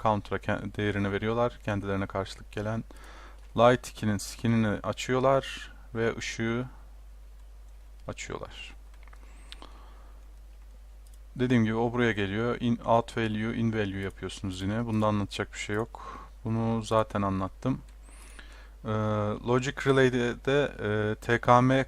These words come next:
clear dedim. Ee, bunların üçünü de bu arada şundan yapıyorsunuz. Duvardaki şu ikisini de bundan yapıyorsunuz. Ampul işaretinden yine.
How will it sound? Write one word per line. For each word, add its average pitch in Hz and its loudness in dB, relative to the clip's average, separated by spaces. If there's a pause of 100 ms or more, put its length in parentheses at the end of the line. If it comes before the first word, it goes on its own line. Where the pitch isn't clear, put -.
(120)
clear 123 4
dedim. 120 0 (1400)
Ee, 104 -4
bunların 117 4
üçünü 117 0
de 110 0
bu 110 0
arada 104 0
şundan 107 -2
yapıyorsunuz. 104 -6
Duvardaki 104 0 (100)
şu - -12
ikisini 101 -6
de 95 -6
bundan 92 -2
yapıyorsunuz. 92 -6
Ampul 98 -6
işaretinden 98 -2
yine. 110 0